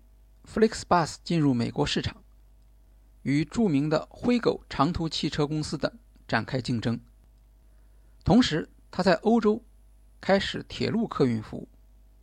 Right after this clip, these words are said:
在美国市场，Flixbus 同样使用了低价策略。从纽约到华盛顿，Flixbus 试运行的特价票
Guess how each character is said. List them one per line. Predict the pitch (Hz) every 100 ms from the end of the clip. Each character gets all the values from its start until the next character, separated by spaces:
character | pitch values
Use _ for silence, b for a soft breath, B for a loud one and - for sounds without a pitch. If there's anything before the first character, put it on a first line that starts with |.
| _ _ _ _ _ _ _ _ _ _ -
在 | - 247
美 | 185 123
国 | 151
市 | 214
场， | 269 - - _ -
Flixbus | 190 226 208 - 175 - - -
同 | 135 196
样 | 220
使 | 151 -
用 | 120 113
了 | 110 -
低 | - 208
价 | 202
策 | 123 -
略。 | 127 - - _ _ _ - - - - - - - -
从 | - 160 233
纽 | 151 117
约 | 151 180
到 | 180 139
华 | -
盛 | 160 151
顿， | 175 - - _ _ _ _ _ _ -
Flixbus | 202 247 - - 180 - -
试 | - - 214
运 | 202 156
行 | 147
的 | 139 135
特 | - 190
价 | 156
票 | 131 151